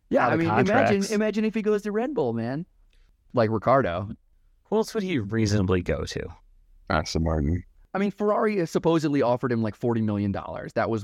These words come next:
Speaker 1: that was the rumor going around. I don't know if that's true or not, but I, I don't see him going to Ferrari.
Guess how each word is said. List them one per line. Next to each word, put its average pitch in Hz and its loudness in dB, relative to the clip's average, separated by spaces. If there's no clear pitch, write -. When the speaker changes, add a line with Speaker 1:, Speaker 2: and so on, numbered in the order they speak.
Speaker 1:
that 113 0
was 120 -4
the 120 -4
rumor 107 2
going 101 2
around. 92 0
I 85 -4
don't 117 2
know 104 0
if 92 -4
that's 92 -4
true - -6
or 90 -4
not, 85 -4
but - -4
I, 101 -2
I 98 0
don't 87 -8
see 104 -8
him 95 -2
going - -8
to 101 -8
Ferrari. - -12